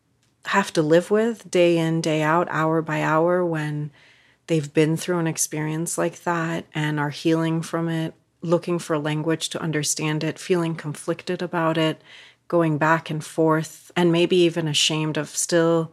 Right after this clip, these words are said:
acknowledging desire. All of those things there isn't room for in the public arena. You know, there's still so much control over the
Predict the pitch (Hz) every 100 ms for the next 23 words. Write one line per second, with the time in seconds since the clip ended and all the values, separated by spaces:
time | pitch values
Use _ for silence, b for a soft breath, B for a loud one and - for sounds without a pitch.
0 | b b 170 147 151 160 170 160 147 143
1 | 139 139 202 170 - - 185 220 247 208
2 | 185 175 - 208 208 175 - 175 165 170
3 | 180 180 170 - _ _ _ 202 170 202
4 | 269 285 - - - 170 160 - 175 180
5 | 170 160 185 247 143 156 170 170 165 160
6 | 165 160 - - 196 202 196 - 175 175
7 | 165 160 - - - - 165 151 - 175
8 | 196 208 143 151 - 160 160 165 160 156
9 | b b b b b -